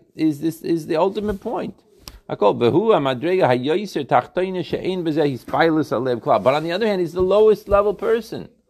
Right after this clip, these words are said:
Because at the end of the day, there's no hispilus in his heart. There's no excitement about Yiddishkeit. There's no love. There's no feeling. There's no relationship with, "I want a relationship with God. I want,"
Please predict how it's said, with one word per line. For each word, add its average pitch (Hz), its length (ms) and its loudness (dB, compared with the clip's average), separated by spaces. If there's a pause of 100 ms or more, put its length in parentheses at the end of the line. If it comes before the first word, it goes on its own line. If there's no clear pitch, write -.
(500)
Because 175 300 4
at 175 100 0
the 190 120 -2
end 214 120 0
of 208 60 -2
the 190 80 -6
day, 220 200 6
there's 190 220 4
no 220 340 2
hispilus 220 840 2
in 214 60 -10
his 208 160 -10
heart. 220 460 2 (240)
There's 185 160 2
no 254 240 6
excitement 226 760 0
about 175 220 4
Yiddishkeit. 202 540 -4
There's 175 140 -2
no 247 220 2
love. 233 540 4
There's 185 160 -2
no 233 200 -2
feeling. 226 480 -6
There's 202 140 2
no 240 140 4
relationship 220 840 2
with, 196 180 0
"I 208 160 4
want 214 200 2
a 208 80 2
relationship 208 580 0
with 180 260 -2
God. 220 340 6
I 208 80 2
want," 214 220 -2